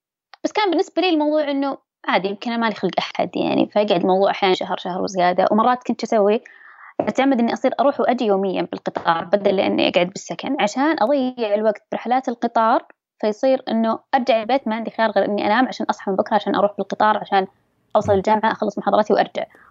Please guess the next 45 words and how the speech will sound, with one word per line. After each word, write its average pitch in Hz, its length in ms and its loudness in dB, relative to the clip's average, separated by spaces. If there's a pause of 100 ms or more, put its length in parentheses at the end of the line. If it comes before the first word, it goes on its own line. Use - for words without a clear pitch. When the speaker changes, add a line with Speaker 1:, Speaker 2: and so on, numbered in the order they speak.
(120)
Speaker 1:
وأتعمد 233 320 4
حتى 262 200 2
في - 120 -12
رحلات 226 280 0
القطار 233 280 -2
إني 220 100 2
ما 220 80 4
أقول 202 240 4
لأحد 190 240 0
إني 180 120 -4
أنا 185 120 -2
راجع 190 200 2
بالقطار، 202 420 0
عشان 208 220 0
ما 208 60 4
أجلس 202 400 0
جنب 175 120 -4
أحد - 240 -4
أعرفه، 165 440 0 (180)
وأحاول 233 460 2
إني 208 200 -4 (160)
أقرأ - 220 2
كتاب 196 460 0
أو 190 100 2
أسوي 196 300 -4
أي 190 60 0
حاجة - 360 -2
يعني - 400 -8
بعيد 185 280 0
عن 165 140 0
أي - 140 -2
أحد - 260 -8
آخر. - 360 -2 (1200)
Speaker 2:
فكنتي - 440 -2
تفضلين 131 560 2
ال-، 123 200 0
ال-، 110 240 2
ال-، 104 260 2
ال-، 101 300 0
العزلة 131 500 0
على 120 580 0
إنك 113 160 -4
تكونين 113 480 -4
في، 104 520 -6
آه، 95 400 -6